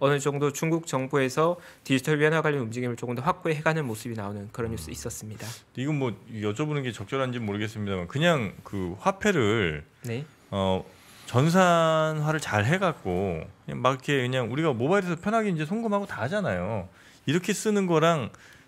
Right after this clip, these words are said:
Speaker 2: 디지털 화폐를 만들어, 디지털 위안화를 만들어서 쓰는 거랑은 뭔 차이가 있는 겁니까, 이게?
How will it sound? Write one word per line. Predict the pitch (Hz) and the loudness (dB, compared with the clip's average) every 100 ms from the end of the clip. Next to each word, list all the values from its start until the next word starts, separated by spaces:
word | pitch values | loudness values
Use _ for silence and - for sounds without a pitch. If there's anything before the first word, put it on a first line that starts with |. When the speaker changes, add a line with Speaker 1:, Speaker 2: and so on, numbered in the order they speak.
| _ - | _ -8
Speaker 2:
디지털 | - 120 180 214 202 | -4 -2 -2 0 2
화폐를 | 196 196 185 | 2 2 4
만들어, | 160 104 107 135 139 - | 6 6 4 0 0 0
디지털 | - 151 185 127 | 0 2 4 4
위안화를 | 113 156 160 147 | 6 6 4 2
만들어서 | 120 110 110 110 104 | 4 2 2 0 0
쓰는 | 101 196 202 | -2 -2 -2
거랑은 | 175 139 123 117 85 - - - - - - - | 2 2 2 -2 -4 -8 -18 -12 -10 -10 -12 -4
뭔 | 98 143 | 2 2
차이가 | 196 220 190 139 | 2 2 2 2
있는 | 101 85 | 2 -2
겁니까, | 78 78 - - | -6 -10 -8 -6
이게? | 82 80 | -6 -10